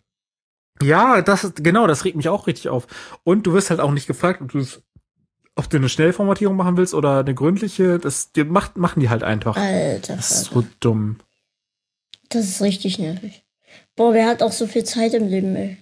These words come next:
Speaker 2: Nur darauf zu warten. Was man in der Zeit alles noch zocken könnte.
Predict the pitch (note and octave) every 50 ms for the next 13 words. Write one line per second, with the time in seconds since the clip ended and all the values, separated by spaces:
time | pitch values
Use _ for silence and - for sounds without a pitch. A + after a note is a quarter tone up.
0 | _ C4+ A3 A3+ B3 B3 B3 A3+ G#3+ G#3+ G#3+ - - G#3+ G3+ G#3 G#3 G#3 - A3+
1 | - - _ _ _ _ - - - - - A3 - - A#3 G#3+ G3 G#3 G3+ G3+
2 | G#3 G#3+ - - B3 G#3 - F#3 F#3+ G#3 - A3+ G#3 - - - A#3+ B3 B3 D#4+
3 | D4 - C#4 A#3+ A#3 A3 A3+ A#3